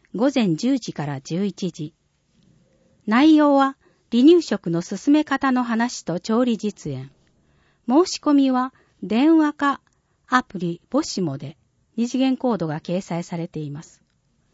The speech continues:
離乳食教室お誕生日編。対象は、生後十ヶ月から十五ヶ月児の保護者。三月六日水曜日、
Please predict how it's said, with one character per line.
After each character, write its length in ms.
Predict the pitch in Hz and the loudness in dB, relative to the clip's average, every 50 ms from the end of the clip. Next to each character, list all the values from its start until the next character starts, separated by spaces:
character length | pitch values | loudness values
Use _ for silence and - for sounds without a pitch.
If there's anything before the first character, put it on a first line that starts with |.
| _ _ _ - - _ _ _ _ _ _ _ _ _ _ _ - | _ _ _ -20 -20 _ _ _ _ _ _ _ _ _ _ _ -2
離 120 | 208 220 | 2 4
乳 220 | 247 294 339 359 349 | 6 6 6 6 4
食 340 | - 302 294 - - 277 | 2 -2 -4 -2 -4 -6
教 280 | - - - 269 220 185 | -4 -2 -2 0 0 0
室 400 | 196 - - - - - 170 - _ | -2 -6 -14 -16 -14 -14 -14 -12 _
お 100 | - 180 | -10 -8
誕 340 | - - 233 254 277 277 269 | -2 0 2 2 4 2 2
生 220 | 254 254 254 254 | 2 2 0 0
日 140 | 233 240 233 | -2 -4 -6
編。 260 | 226 214 202 190 - _ _ _ _ _ _ _ _ _ _ _ _ _ _ _ - | -6 -6 -8 -8 -8 _ _ _ _ _ _ _ _ _ _ _ _ _ _ _ -2
対 200 | - 254 302 330 | 0 2 2 0
象 300 | - - 285 277 262 254 | 0 0 0 2 2 2
は、 260 | 240 240 240 247 - _ _ _ _ _ _ | 0 0 -2 -4 -10 _ _ _ _ _ _
生 340 | - - - 277 302 330 302 | -12 -4 0 0 2 2 2
後 220 | 277 285 285 240 | 2 2 0 0
十 180 | - 226 262 - | 0 -4 -6 -6
ヶ 280 | _ _ - 320 311 | _ _ -4 -2 -2
月 280 | 285 262 240 - - - | 0 -2 -4 -6 -8 -6
か 120 | 185 165 | -4 -4
ら 120 | 160 156 156 | -4 -4 -4
十 280 | - 196 233 269 277 | -2 -2 0 0 0
五 140 | 247 269 254 | 0 -2 -2
ヶ 140 | - 269 254 | -2 -2 -2
月 300 | - 269 254 - 269 240 | -2 -2 -2 -2 -4 -4
児 140 | 190 151 147 | -4 -4 -4
の 160 | 151 135 143 | -4 -6 -8
保 160 | - - 175 | -10 -8 -8
護 100 | 180 214 | -6 -8
者。 260 | 214 - - 151 - - _ _ _ _ _ _ _ _ _ _ _ _ _ _ | -8 -10 -14 -16 -18 -18 _ _ _ _ _ _ _ _ _ _ _ _ _ _
三 240 | - 320 330 339 | 0 2 4 4
月 300 | 302 208 185 - - 196 | 4 2 0 -4 -4 -4
六 240 | 170 175 190 226 233 - | -2 0 0 -2 -2 -2
日 140 | - 226 | -4 -6
水 320 | 220 - - 220 226 240 233 | -6 -4 -4 -4 -2 -2 -2
曜 220 | 214 185 165 143 | -2 -2 -4 -4
日、 200 | 147 143 175 - | -8 -10 -14 -16